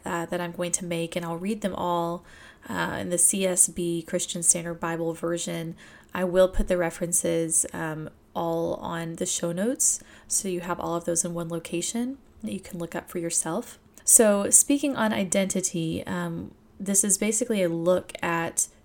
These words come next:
Jesus's life and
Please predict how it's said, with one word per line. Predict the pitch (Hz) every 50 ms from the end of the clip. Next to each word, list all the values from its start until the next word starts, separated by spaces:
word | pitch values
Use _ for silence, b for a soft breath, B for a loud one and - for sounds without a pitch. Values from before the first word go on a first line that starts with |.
| - - 202
Jesus's | - - 202 190 190 - 196 190 - 185 175 - 165
life | 165 170 165 160 156 165 202 233 233 - - - - - B B B B B B B B B B -
and | 202 180 180 175 170 170 165 165 165 165 - -